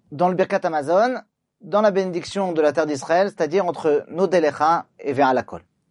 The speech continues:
Ve'im itril seudato bayom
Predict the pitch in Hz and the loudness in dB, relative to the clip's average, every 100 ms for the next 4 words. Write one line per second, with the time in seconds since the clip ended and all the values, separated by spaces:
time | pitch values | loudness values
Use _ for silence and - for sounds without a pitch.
0 | _ _ _ _ _ _ - 156 277 339 | _ _ _ _ _ _ -2 2 4 2
1 | 233 - 311 294 - 233 220 214 269 277 | 0 2 2 2 0 0 2 2 2 2
2 | 226 208 214 240 277 285 | 4 4 6 4 2 -2